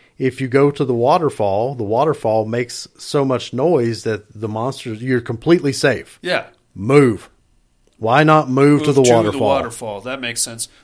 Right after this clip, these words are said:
Speaker 2: But more to the point, wouldn't the waterfall attract the monsters since it's making so much noise?
Speaker 1: It's able to tell waterfalls from humans.
Speaker 2: Is that what it is?
Speaker 1: Yes.
Speaker 2: Okay. More to the point, this is,
Speaker 1: <laughs>
Speaker 2: this is what got, this is the,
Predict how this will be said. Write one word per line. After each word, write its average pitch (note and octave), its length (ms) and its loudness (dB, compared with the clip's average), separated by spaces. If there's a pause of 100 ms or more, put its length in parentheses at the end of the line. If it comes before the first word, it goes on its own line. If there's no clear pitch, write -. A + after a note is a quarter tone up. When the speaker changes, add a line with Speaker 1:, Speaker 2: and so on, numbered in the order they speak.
Speaker 2:
But F3 120 -16
more B3 180 -6
to A3+ 60 -2
the F3+ 80 -12
point, E3 420 -10
wouldn't G3 320 -6
the D#3 60 -10
waterfall D#3+ 800 -4
attract C#3 480 -6
the D#3+ 60 -12
monsters E3 580 -10
since C3+ 260 -6
it's D#3+ 140 -4
making D3+ 300 -12
so D#3 140 -8
much D3 220 -16
noise? D3+ 120 -4
Speaker 1:
It's C#3+ 180 -2
able D3 340 2
to C3+ 100 0
tell C3 280 0
waterfalls A2+ 680 -2
from G#2 180 -10
humans. F#2 440 -12
Speaker 2:
Is B2+ 120 -8
that C3 200 -4
what A#2+ 120 -6
it A#2 100 -10
is? G2 200 -10
Speaker 1:
Yes. E2+ 260 -10
Speaker 2:
Okay. B2 380 -10 (400)
More F#3+ 240 -4
to A#3 60 0
the G#3 100 -4
point, - 280 -4
this - 200 4
is, C4 60 0
Speaker 1:
<laughs> - 720 0
Speaker 2:
this A#3+ 220 2
is B3+ 120 -2
what G#3+ 240 2
got, D#3+ 340 2
this A#3 200 2
is F#3 160 -4
the, F3+ 240 -6